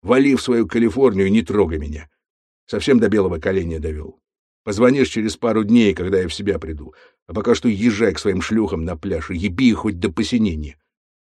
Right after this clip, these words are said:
Тони, отвези меня в аэропорт». Левша уже давно уговаривал Конта арендовать для него машину через Бест Вендинг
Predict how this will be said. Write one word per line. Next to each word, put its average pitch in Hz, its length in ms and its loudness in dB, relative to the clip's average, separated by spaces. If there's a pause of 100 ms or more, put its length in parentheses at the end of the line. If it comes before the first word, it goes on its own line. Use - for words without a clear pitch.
(120)
Тони, 95 340 2 (300)
отвези 120 340 2
меня 101 200 4
в 90 80 -2
аэропорт». 87 560 -6 (1400)
Левша 151 380 6
уже 151 220 6
давно 127 460 6
уговаривал 113 600 4
Конта 120 380 2
арендовать 95 500 2
для 95 120 -2
него 92 200 -2
машину 90 480 -4
через 90 320 -6
Бест 82 320 -4
Вендинг 80 500 -2